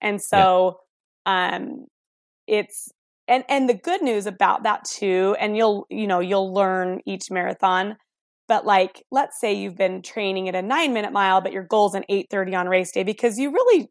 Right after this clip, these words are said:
Speaker 1: do usually run faster on a race day than your training pace because of the adrenaline, because of the, your body's recovered, it's already done all the hard work, you've tapered right.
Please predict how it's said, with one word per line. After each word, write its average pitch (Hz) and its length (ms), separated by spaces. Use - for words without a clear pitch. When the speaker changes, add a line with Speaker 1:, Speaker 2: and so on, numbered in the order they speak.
Speaker 1:
do 208 420
usually 190 400
run 185 260
faster 190 720
on 185 200
a 185 80
race 196 280
day 202 200
than 202 180
your 208 100
training 226 640
pace 247 460
because 277 400
of 247 80
the 226 80
adrenaline, 202 640
because 214 360
of 208 180
the, 196 340
your 208 100
body's 208 400
recovered, 196 840
it's 185 160
already 208 240
done 190 200
all 190 120
the 196 40
hard 190 340
work, 190 400
you've - 180
tapered 202 420
right. 180 460